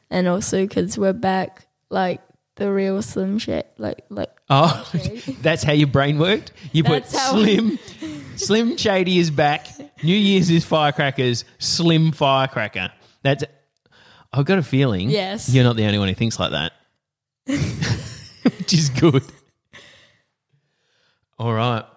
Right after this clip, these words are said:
Speaker 2: So aside from, uh, small firecrackers that we're not allowed to have, we, we can't have firecrackers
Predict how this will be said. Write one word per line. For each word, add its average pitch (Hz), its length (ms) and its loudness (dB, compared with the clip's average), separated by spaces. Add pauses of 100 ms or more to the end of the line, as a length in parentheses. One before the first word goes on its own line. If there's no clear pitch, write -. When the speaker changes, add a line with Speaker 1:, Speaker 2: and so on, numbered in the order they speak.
(920)
Speaker 2:
So 117 220 0
aside 147 460 2
from, 117 500 2
uh, 107 260 0 (200)
small 135 360 2
firecrackers 113 580 0
that 165 120 0
we're 233 120 2
not 220 140 2
allowed 127 240 0
to 104 60 -8
have, 104 360 -4 (240)
we, 135 380 -4
we 135 140 -4
can't 135 260 -2
have 110 160 -2
firecrackers 95 720 -4